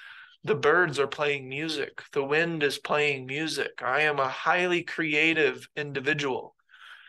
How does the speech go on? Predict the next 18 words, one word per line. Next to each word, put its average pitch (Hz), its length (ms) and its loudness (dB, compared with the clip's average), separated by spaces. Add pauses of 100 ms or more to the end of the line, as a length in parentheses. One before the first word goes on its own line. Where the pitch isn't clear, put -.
(180)
<laughs> - 640 -4
There's 247 180 0
no 170 160 4
boredom 131 680 2
there. 139 560 0 (300)
I 147 100 0
don't, 165 260 -2
I 143 120 2
don't 156 280 -2
need, 127 720 -8
you 127 180 -6
know, 120 540 -6 (260)
war 135 680 4
video 135 560 2
games 120 600 -6
to 139 100 -4
feel 123 680 -4 (800)
something. - 480 -8